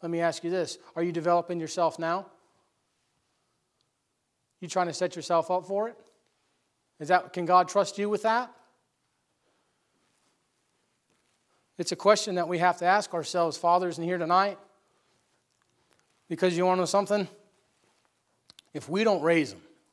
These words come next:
somebody will. And this world's got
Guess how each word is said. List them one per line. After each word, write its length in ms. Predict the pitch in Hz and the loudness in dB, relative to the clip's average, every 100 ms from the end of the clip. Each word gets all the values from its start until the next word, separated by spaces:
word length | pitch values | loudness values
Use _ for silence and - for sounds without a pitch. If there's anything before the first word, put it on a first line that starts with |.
| _ _ _ _ _ _ _ _ _ _ _ _ | _ _ _ _ _ _ _ _ _ _ _ _
somebody 500 | - 196 202 160 143 | -4 -2 2 2 0
will. 300 | 131 120 - _ _ _ _ _ _ _ _ _ _ _ _ _ - _ | -4 -8 -12 _ _ _ _ _ _ _ _ _ _ _ _ _ -20 _
And 100 | 135 | -4
this 180 | 175 175 | -4 -2
world's 340 | 175 185 170 | 0 2 0
got 200 | - 139 | -2 -6